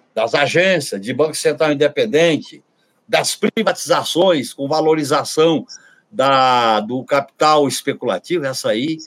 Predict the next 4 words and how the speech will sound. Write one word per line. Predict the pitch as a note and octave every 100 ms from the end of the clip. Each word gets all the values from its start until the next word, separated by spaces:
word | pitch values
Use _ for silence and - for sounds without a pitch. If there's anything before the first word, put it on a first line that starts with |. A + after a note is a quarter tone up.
| _
é | - A#2
legitimada | C#3 B2+ C3+ C3 D3 A#2+ C3+ C#3 C#3
pela | D3+ D3 C#3+
ordem. | B2+ E3 A#2 G#2+ A2+ A#2+ E2+